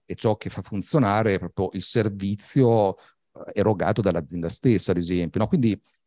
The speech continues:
qui il ruolo del C T O richiede una ricerca costante anche di soluzioni ad alto contenuto tecnologico per migliorarli questi prodotti e servizi, in molti casi anche per proporne di nuovi all'azienda stessa, anche per creare quelli che sono anche dei modelli di business innovativi.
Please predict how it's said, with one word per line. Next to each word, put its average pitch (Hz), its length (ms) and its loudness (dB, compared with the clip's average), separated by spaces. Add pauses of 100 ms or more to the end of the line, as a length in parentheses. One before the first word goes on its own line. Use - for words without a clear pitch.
(340)
qui 180 280 0
il 127 80 4
ruolo 139 200 4
del 107 80 0
C - 180 -10
T - 160 -2
O 127 320 4 (200)
richiede 107 760 0 (100)
una 117 140 -4
ricerca 123 400 -4
costante 139 600 0
anche 113 200 -4
di 101 80 -8
soluzioni 127 760 2
ad 113 140 4
alto 107 200 0
contenuto 98 520 -4
tecnologico 95 1000 0 (420)
per 139 180 2
migliorarli 120 580 4
questi - 240 -8
prodotti - 320 -8
e - 20 -10
servizi, 87 560 -2
in 95 60 4
molti 180 200 4
casi 143 360 2
anche 131 300 2
per 117 240 0
proporne 110 540 0
di 101 120 -4
nuovi 113 320 2
all'azienda 92 360 -2
stessa, 123 680 -2 (180)
anche 131 240 -6
per 92 220 -4
creare 110 500 2
quelli 110 220 -6
che - 80 -16
sono 101 500 2
anche 113 260 -2
dei 110 220 4
modelli 117 460 2
di 107 100 -4
business 143 400 -2
innovativi. 113 760 -2